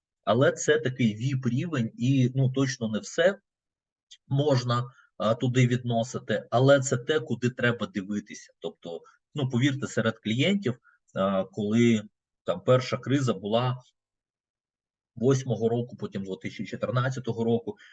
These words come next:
то серед клієнтів перші відпадали ті, хто працювали в, а, бюджетному, в економному сегменті. А ті, хто працювали у віп-сегменті, вони спокійно собі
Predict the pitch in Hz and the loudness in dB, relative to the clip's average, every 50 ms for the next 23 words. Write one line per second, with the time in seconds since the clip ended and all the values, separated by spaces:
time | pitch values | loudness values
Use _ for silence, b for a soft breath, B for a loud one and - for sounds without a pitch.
0 | B B B _ - 113 110 107 - - 110 110 101 - - - 107 107 117 135 | B B B _ 0 0 0 0 0 0 0 0 0 -2 -6 -6 -4 0 2 0
1 | 151 156 156 - 131 - - - 131 131 131 - - - 104 107 - - - 98 | 0 0 -2 -6 -6 -6 0 4 4 4 4 4 0 -4 -4 -4 -4 -4 -4 0
2 | 104 110 107 104 101 101 - - 151 131 - - 104 95 - - - - - 104 | 2 4 4 4 2 0 -2 -4 -6 -6 -4 -4 -4 -4 -4 -6 -12 -8 -6 -2
3 | 101 117 117 120 117 104 95 90 95 101 101 107 104 - _ _ _ _ _ _ | 0 2 2 2 2 0 -2 -2 0 2 2 2 2 0 _ _ _ _ _ _
4 | - 92 90 92 92 90 90 90 90 87 87 85 85 85 _ _ _ _ _ _ | -6 -2 0 0 0 0 0 -2 -2 -2 -2 -4 -6 -8 _ _ _ _ _ _
5 | _ _ _ _ _ _ _ _ _ _ _ _ _ _ _ _ _ _ 117 120 | _ _ _ _ _ _ _ _ _ _ _ _ _ _ _ _ _ _ -2 0
6 | 127 127 - 127 139 139 135 123 113 107 101 101 110 - - 107 113 123 123 117 | 0 2 4 6 6 6 6 4 -2 -2 -2 -4 -4 -4 -4 -2 0 0 2 2
7 | 110 104 101 98 - - 101 95 98 92 92 82 78 - - - - - 127 - | 0 0 -2 -4 -4 -6 -6 -6 -4 -2 -4 -4 -4 -8 -12 -10 -8 -8 -6 -4
8 | 143 131 131 107 92 - - - - 117 110 110 104 98 98 104 - - 117 110 | -4 -4 -4 -4 -6 -8 -8 -8 -6 -2 0 0 0 0 -2 -4 -2 -2 -4 -2
9 | 120 135 185 185 - - 120 107 107 104 98 92 90 - 90 95 117 151 180 180 | -2 -4 -8 -8 -6 -6 -6 -4 -4 -4 -4 -4 -6 -10 -10 -6 -4 -4 -4 -4
10 | - 110 - - 127 135 127 107 - - 90 90 110 117 127 | -6 -8 -8 -4 -2 0 0 0 -2 -4 -6 -6 -4 -4 -4